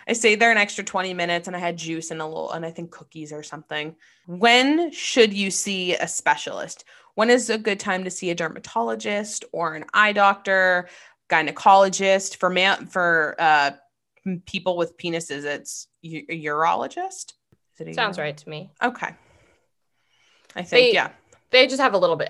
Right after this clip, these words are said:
Speaker 2: they, they go across everybody, urologists, 'cause that's your whole urinary tract. Everyone has a bladder, et cetera. But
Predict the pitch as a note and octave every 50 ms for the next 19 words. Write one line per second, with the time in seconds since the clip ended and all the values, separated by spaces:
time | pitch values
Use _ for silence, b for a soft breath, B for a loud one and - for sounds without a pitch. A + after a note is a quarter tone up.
0 | - G3 G3+ B3+ D#4 C#4+ B3+ - _ - D4+ D4+ D4+ D4 A3 - - A#3 A#3 G#3+
1 | G#3 G3+ G3 - - - - _ _ _ _ _ - - F#3+ F#3+ F3+ G3 A3 G#3
2 | G#3+ G#3+ A3 A3 A#3 A#3 A3+ - G3 G3 G3+ G3+ G3+ G3+ G3+ G#3+ G#3+ G#3+ - -
3 | - F#3+ F3 D#3+ D3+ D3+ - - - - - E3+ E3 D#3+ D#3 D#3 D#3+ D3+ D3+ D3+
4 | D3 D3+ D3+ D3 D3 - - C3+ C3+ C3+ D3 - C#3+ C3+ A#2+ A#2 - C#3+ C#3 C3+
5 | C3+ D3 D3 - - A#2+ A#2+ - A#2 B2+ B2+ B2+ B2+ B2+ - C3 B2 A#2+ A#2+ B2
6 | C3 A#2 A#2+ - - B2 B2+ A2